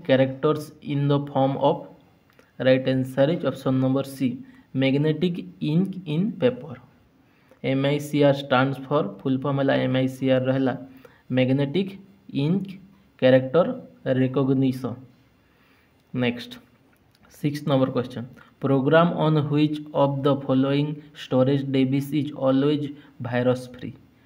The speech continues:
ରାଇଟ୍ ଆନ୍ସର୍ ଇଜ୍ ଏଇ ଭିତ-, ଏଇ ଅପସନ୍ ଭିତରୁ ପଚାରିଛି କୋଉଟା ଭା-, କୋଉ ଷ୍ଟୋରେଜ୍ଟା ସବୁବେଳେ ଭାଇରସ୍ ଫ୍ରି ରହେ ବୋଲିକି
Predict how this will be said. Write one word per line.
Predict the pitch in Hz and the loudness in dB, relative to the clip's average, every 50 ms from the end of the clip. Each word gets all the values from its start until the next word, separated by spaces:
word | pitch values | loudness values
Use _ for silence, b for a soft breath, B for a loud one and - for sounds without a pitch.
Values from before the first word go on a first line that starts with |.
| b b b b 127 | b b b b -2
ରାଇଟ୍ | 123 123 127 127 135 | 0 0 0 0 0
ଆନ୍ସର୍ | 131 131 127 127 - 139 127 131 | -2 -2 -2 -2 0 0 0 2
ଇଜ୍ | 127 123 - - - B B B B B B B B B B B B _ _ _ _ _ _ _ | 0 -2 -4 -8 -16 B B B B B B B B B B B B _ _ _ _ _ _ _
ଏଇ | 131 131 135 127 | -2 0 0 0
ଭିତ-, | 135 131 127 135 131 120 - - 143 | 0 -2 0 0 0 0 0 0 2
ଏଇ | 139 | 4
ଅପସନ୍ | 135 131 127 - - 139 139 131 | 4 4 2 2 0 0 0 0
ଭିତରୁ | 131 131 135 135 139 131 120 131 B B B B B B B B B _ - | 0 0 -2 -2 -2 -2 -4 -4 B B B B B B B B B _ -2
ପଚାରିଛି | 123 120 135 135 131 131 127 - - 135 110 110 B B B B B - | -2 0 2 2 2 2 2 0 -2 -4 -4 -4 B B B B B -2
କୋଉଟା | - 135 143 151 151 147 156 160 156 131 | 2 2 4 2 2 2 2 2 2 0
ଭା-, | 123 123 - - - - - - - - | -4 -8 -8 -10 -14 -14 -16 -20 -8 -2
କୋଉ | 147 151 156 156 156 | 0 2 2 0 0
ଷ୍ଟୋରେଜ୍ଟା | 156 151 143 139 139 143 143 143 - - 151 143 - | 0 0 0 2 2 2 0 0 -2 -2 -2 -2 -2
ସବୁବେଳେ | - 139 135 135 139 143 139 127 | -2 -2 0 0 2 2 0 0
ଭାଇରସ୍ | 127 127 123 127 135 139 139 - - | 0 0 0 0 -2 -2 -4 -8 -6
ଫ୍ରି | - 131 135 131 131 | -2 -2 0 2 2
ରହେ | 131 127 135 - B B B B B B _ | 2 0 0 -2 B B B B B B _
ବୋଲିକି | 127 127 131 127 123 180 | 0 0 0 0 0 -2